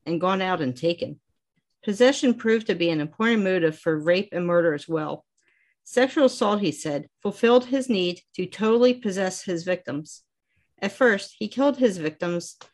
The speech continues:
as a matter of expediency to eliminate the po-, possibility of being caught. But later, murder became part of the adventure.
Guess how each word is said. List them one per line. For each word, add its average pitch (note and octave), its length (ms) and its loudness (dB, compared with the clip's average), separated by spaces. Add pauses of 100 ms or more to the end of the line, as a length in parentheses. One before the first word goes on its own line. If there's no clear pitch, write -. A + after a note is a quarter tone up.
(340)
as G3+ 200 -2
a F#3 220 -6
matter G3+ 400 2
of E3+ 300 -6
expediency F#3 1160 -4 (240)
to G#3 160 0
eliminate A3 800 4
the F#3 100 -2
po-, - 220 -8 (380)
possibility B3 720 2
of E3 220 -6
being F#3 220 0
caught. - 320 -6 (640)
But G3+ 100 0
later, G#3 440 4 (380)
murder C#4+ 400 2
became F#3+ 560 -4
part A3+ 220 2
of C4 160 0
the B3 120 4
adventure. F3 640 0